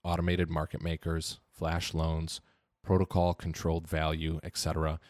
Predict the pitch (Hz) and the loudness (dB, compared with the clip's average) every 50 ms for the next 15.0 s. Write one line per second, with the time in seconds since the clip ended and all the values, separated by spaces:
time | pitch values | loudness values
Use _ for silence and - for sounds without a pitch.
0 | - _ _ _ - 92 - 82 82 85 85 - 90 85 80 85 - - - 71 | -20 _ _ _ -2 0 2 2 2 2 2 2 0 0 0 0 -4 -4 -6 -6
1 | - - - _ _ _ _ _ _ _ _ - - - - 92 107 117 - - | -8 -10 -14 _ _ _ _ _ _ _ _ -20 -8 -2 2 2 2 2 2 2
2 | - 98 95 95 87 - - 85 - - 78 80 80 80 80 82 80 87 - - | 2 2 2 2 2 0 -2 -2 -2 0 0 2 2 2 2 2 2 0 0 -2
3 | 85 80 - - - - - 90 90 - - 101 98 85 85 78 80 80 80 78 | -2 -2 -2 -4 -6 -4 -2 -2 -2 0 0 -2 -2 0 0 0 2 0 0 -2
4 | - - - - 87 - - - - - - - 92 92 98 98 98 - - - | -4 -6 -6 -6 -4 -4 -4 -6 -6 -8 -4 0 2 2 4 2 2 0 -2 -2
5 | 85 80 82 80 80 78 73 - - - - - 87 85 85 82 80 80 76 78 | -2 0 0 0 -2 -4 -4 -6 -8 -8 -6 -4 -2 -2 -2 -2 -2 -2 -2 -2
6 | - - - 76 76 - 76 - - - - 90 95 101 104 98 - 90 87 - | -4 -6 -8 -6 -6 -6 -8 -8 -10 -8 -4 -2 -2 0 -2 -2 -2 -4 -4 -2
7 | - 85 80 78 - - - 73 73 - - - 76 76 - - 78 78 78 78 | -2 -2 -2 -2 -2 -4 -6 -6 -6 -4 -4 -4 -4 -2 -2 -4 -4 -4 -4 -6
8 | 78 - - - 87 78 - - 90 92 87 - - 78 78 82 - - 78 76 | -6 -6 -6 -6 -6 -4 -2 -2 -2 -2 -2 -2 -4 -4 -4 -4 -4 -4 -6 -6
9 | 73 - - - - 82 - - 98 92 92 82 90 85 80 85 82 82 80 - | -6 -8 -10 -10 -8 -6 -4 -2 0 0 0 0 0 -2 -2 -2 -2 -4 -2 -2
10 | 80 80 78 73 - - - - - _ _ - 87 90 92 90 92 85 85 80 | -2 0 0 -2 -4 -8 -20 -20 -20 _ _ 0 0 0 2 2 2 2 2 0
11 | 82 82 - - 80 78 - 85 78 78 78 - - 78 78 82 - - - 78 | -2 -4 -2 -2 -2 -2 -2 -4 -4 -4 -6 -6 -6 -6 -4 -4 -4 -4 -4 -4
12 | 69 - - _ _ _ _ _ _ _ _ _ - 85 85 82 87 92 107 113 | -6 -8 -12 _ _ _ _ _ _ _ _ _ -4 -4 0 2 2 4 4 4
13 | 110 - 104 95 92 - - - 90 85 - - - - - - 76 78 78 78 | 2 2 2 0 0 0 0 0 0 2 0 0 -2 -4 -4 -2 -2 -4 -4 -4
14 | - _ _ _ - 90 - 90 85 82 80 - - - 92 98 107 107 107 - | -8 _ _ _ -8 -6 -2 0 0 0 0 -2 -2 0 0 0 0 0 -2 -4